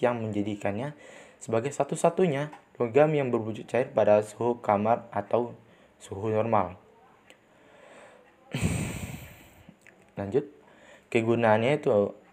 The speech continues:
adalah raksa dapat digunakan sebagai amalgam, amalgam gigi, insektisida, termometer, barometer, peralatan ilmiah lain, walaupun penggunaannya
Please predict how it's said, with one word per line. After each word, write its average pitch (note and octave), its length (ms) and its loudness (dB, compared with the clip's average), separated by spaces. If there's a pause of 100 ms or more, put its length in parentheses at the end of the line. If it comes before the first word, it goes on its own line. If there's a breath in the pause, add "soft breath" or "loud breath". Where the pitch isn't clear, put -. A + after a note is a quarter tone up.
adalah A2 480 0
raksa C3+ 320 2
dapat C#3+ 320 6
digunakan G#2 640 2
sebagai G2 680 0 (420 soft breath)
amalgam, B2 720 0 (640)
amalgam G#2 560 4
gigi, G2+ 400 -8 (720)
insektisida, B2 1120 -2 (400)
termometer, B2 800 2 (240)
barometer, A#2+ 800 4 (400 soft breath)
peralatan B2 560 4
ilmiah A2 480 -2
lain, G#2+ 400 0
walaupun G#2+ 480 2
penggunaannya A2+ 720 -2